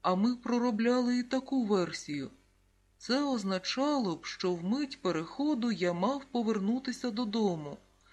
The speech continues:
Ми з вудку не можемо одночасно перебувати в одному вимірі,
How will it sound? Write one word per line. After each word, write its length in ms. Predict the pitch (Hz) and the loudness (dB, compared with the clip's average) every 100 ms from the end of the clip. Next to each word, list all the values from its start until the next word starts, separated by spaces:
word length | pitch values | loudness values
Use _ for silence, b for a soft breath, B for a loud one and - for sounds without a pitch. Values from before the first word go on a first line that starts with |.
| b b b - | b b b -2
Ми 240 | 196 277 | 0 2
з 80 | 247 | 0
вудку 440 | 254 294 - 277 | 0 0 -2 0
не 140 | 269 277 | 2 2
можемо 560 | 269 311 285 277 240 | 2 0 -2 0 2
одночасно 720 | 220 185 208 - 220 214 208 196 | 2 2 0 0 -2 0 -2 0
перебувати 680 | 202 208 202 202 226 220 | 2 2 2 0 0 0
в 60 | 196 | 0
одному 440 | 180 185 214 208 | 0 2 2 2
вимірі, 580 | 196 214 196 165 147 - | 2 2 2 0 -6 -8